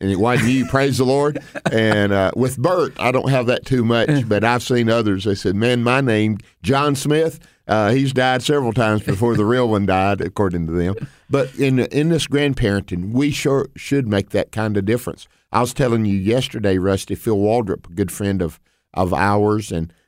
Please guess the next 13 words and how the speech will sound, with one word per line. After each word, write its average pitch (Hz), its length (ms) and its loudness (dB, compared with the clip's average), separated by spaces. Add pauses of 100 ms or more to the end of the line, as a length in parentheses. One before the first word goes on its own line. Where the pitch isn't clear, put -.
(120)
uh, 90 220 -2
been 107 220 -2
around, 104 560 2
and 85 180 -2
he 110 160 0
said 107 500 -2
on 92 320 -4
nine 120 280 0
eleven, 95 560 0
two 110 120 0
thousand 110 400 0
and 107 200 -2
one, 123 280 0